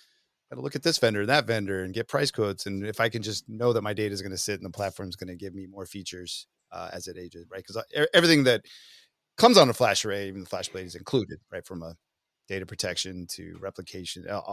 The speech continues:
all the features, right? I think that, that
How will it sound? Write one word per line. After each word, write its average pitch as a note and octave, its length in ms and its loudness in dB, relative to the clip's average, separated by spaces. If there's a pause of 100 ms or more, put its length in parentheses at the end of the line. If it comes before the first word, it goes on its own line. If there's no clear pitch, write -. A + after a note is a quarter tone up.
(100)
all C3+ 120 2
the A2 80 -6
features, E2 420 -12
right? - 180 -8 (880)
I A#2 40 -8
think A#2 140 -2
that, A#2 220 6 (100)
that A2+ 240 4